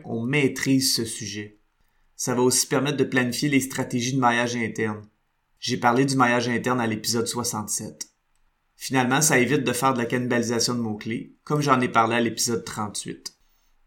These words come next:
Donc, la première étape d'une planification de contenu est de définir votre mot-clé de base, soit celui qui représente le mieux votre entreprise. Une bonne manière de le trouver est de réfléchir à savoir pour quel mot-clé est-ce que vous aimeriez que votre page d'accueil,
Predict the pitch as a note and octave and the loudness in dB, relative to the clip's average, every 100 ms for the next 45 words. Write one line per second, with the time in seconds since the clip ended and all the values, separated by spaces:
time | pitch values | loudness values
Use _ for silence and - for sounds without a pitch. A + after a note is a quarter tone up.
0 | - B2 D#3 D3+ B2 D3 F3 C#3+ D3+ C#3+ | -4 0 0 0 0 0 2 2 0 -2
1 | A#2+ A#2 A#2+ A#2 - A#2 C3 B2+ - A2+ | -4 -2 -2 -2 -2 -2 -2 -6 -6 -6
2 | A#2 D3+ D3+ A#2+ A#2 A2 D3 D3 C3+ C3+ | -4 -6 -4 -4 -4 -2 0 2 2 2
3 | C3 A#2+ G#2+ A#2 A2 C3 B2+ A2 G#2+ G#2+ | 0 -2 -4 -6 -2 -2 0 0 0 0
4 | G#2+ - _ _ - C3+ C3+ C3+ B2+ - | -4 -12 _ _ -4 0 2 2 0 0
5 | C#3+ A#2 A#2+ A#2 C3 B2+ A2 A#2+ C#3 A#2 | 0 0 -2 -4 -2 -2 -2 0 0 0
6 | A2+ A2 G#2+ A2 - A2+ - - - _ | -2 -4 -8 -12 -10 -10 -8 -10 -12 _
7 | _ _ _ - A2 A2+ B2+ B2+ B2+ C3 | _ _ _ -10 -4 2 2 2 2 4
8 | B2+ A#2 - B2+ C#3+ B2 - A2+ A2+ C3+ | 2 0 -2 0 2 2 0 -2 0 0
9 | B2 - A2+ A2+ B2+ - - D#3 C#3+ C3 | 0 -2 0 0 0 -4 -4 0 2 2
10 | A2+ C#3+ C#3 - A2+ A2 A2+ B2 B2 A2+ | 0 0 0 0 -6 -8 -4 -2 0 -2
11 | A2+ C3 C3 A2 A2+ - C3 B2 B2+ A#2 | 0 -2 0 -2 -2 -4 -2 -2 0 -4
12 | - A2+ A2 B2+ | -2 -2 0 -4